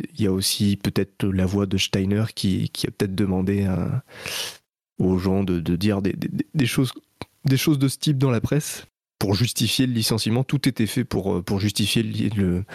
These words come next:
la non-reconduction de contrat de Schumacher. Parce que côté sportif, il n'y avait rien à dire, même s'il cassait des voitures. Effectivement, il a, il a cassé des voitures. Euh, mais bon, enfin, honnêtement, c'est, c'est encore un pilote qui était à sa deuxième saison. C'était sa première saison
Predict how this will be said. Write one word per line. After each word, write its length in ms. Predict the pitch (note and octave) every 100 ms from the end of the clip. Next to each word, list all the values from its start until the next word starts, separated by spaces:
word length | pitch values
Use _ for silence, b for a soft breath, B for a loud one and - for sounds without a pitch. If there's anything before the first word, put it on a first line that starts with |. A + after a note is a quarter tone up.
| B
la 120 | G#2+
non-reconduction 720 | F#2+ B2+ C3 A#2 A#2+ A2+ - A#2
de 60 |
contrat 280 | - G2+ A2+
de 60 | -
Schumacher. 560 | - F#2 F2 G2 A2+ - B B _ _ _ _
Parce 160 | F2+ -
que 80 | G2
côté 240 | G#2 G2
sportif, 380 | - G2 G#2+ -
il 40 |
n'y 80 | F2
avait 100 | F2+
rien 120 | F2+
à 100 | F2+
dire, 460 | E2+ G2 A#2 B2 - _ -
même 120 | F#2+
s'il 240 | - -
cassait 260 | - G#2+ G#2+
des 80 | G2+
voitures. 360 | G2 G2 C#3 A#2+
Effectivement, 440 | G#2 - D3+ F3
il 120 | G2+
a, 80 | F2+ F#2 F#2 -
il 220 | F#2+ F#2+
a 60 | A#2+
cassé 320 | A#2 A#2 A2+
des 160 | A2 G#2+
voitures. 480 | F#2+ - C3+ D3+ - B - _ _ _ -
Euh, 680 | G2 F2 F2 F2 F2 F2+ F2
mais 100 | F2+
bon, 400 | F2 F#2 F2 F2
enfin, 180 | F2 - -
honnêtement, 380 | - G2 - G2+
c'est, 480 | - - - - - - - - - B B B B _ _ _ _ -
c'est 200 | A2+ G#2+
encore 320 | G2+ G#2+ A2+
un 60 |
pilote 220 | G#2 A#2+ A#2
qui 100 | G#2
était 160 | -
à 140 | G#2 G#2
sa 160 | -
deuxième 240 | F#2+ G2+ G2+
saison. 500 | G#2+ F#2+ A#2 C3+ C#3+
C'était 340 | - G2 G#2+
sa 100 | G#2
première 300 | - G#2+ G#2
saison 360 | A2+ A2 A#2+